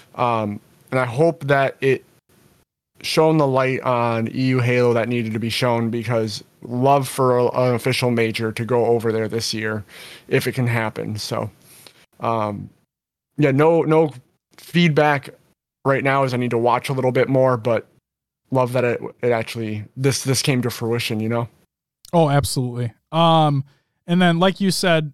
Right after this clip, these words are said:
Speaker 2: like Pharaoh said, like Riz said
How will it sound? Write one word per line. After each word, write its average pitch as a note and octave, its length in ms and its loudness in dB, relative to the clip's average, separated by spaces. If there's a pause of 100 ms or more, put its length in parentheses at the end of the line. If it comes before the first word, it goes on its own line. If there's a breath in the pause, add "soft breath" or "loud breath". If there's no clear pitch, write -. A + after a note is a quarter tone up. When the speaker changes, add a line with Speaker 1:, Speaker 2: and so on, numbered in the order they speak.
Speaker 2:
like D3+ 200 0
Pharaoh E3+ 440 2
said, C#3 460 -2 (800)
like D#3 220 2
Riz E3+ 320 4
said B2 400 -2